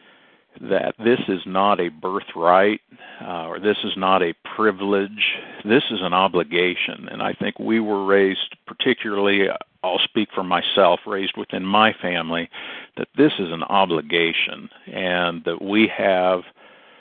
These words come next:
we have the privilege to lead this group, but our obligation is that we lead it wisely and, uh, we do so mindfully of the, the generations of families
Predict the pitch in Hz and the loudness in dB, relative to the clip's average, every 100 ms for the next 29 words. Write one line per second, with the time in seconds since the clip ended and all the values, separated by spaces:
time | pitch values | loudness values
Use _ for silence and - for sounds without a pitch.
0 | - _ - 110 113 110 95 90 - - | -20 _ -6 2 4 4 0 -6 -16 -16
1 | - 143 98 92 90 - - _ - 92 | -2 0 0 -2 -2 0 -2 _ -6 0
2 | 95 104 127 120 101 95 - - 87 85 | 4 4 4 2 -2 -4 -6 -10 -8 -6
3 | 87 - 104 90 85 90 92 90 90 87 | -8 -10 0 4 6 6 2 2 0 -2
4 | 92 110 107 - 92 - 95 98 90 92 | 0 2 2 -2 -6 -4 -4 0 4 6
5 | 101 104 98 95 95 95 - 92 95 95 | 4 0 0 2 2 0 -2 -2 -2 -6
6 | - - 95 87 85 85 95 90 87 90 | -12 -8 -4 -4 -4 0 2 2 -2 -6
7 | 90 95 92 - 92 90 95 98 95 - | -4 -4 0 0 0 0 2 2 0 -2
8 | 92 90 95 - 92 90 82 90 87 - | 2 4 2 0 -2 -4 -4 -2 -4 -8
9 | 95 92 98 - 104 101 104 98 98 98 | -12 -6 -4 -4 -2 0 2 4 2 2
10 | 110 101 90 - - 95 95 95 92 92 | -2 -2 -2 -2 -4 -2 0 0 0 -2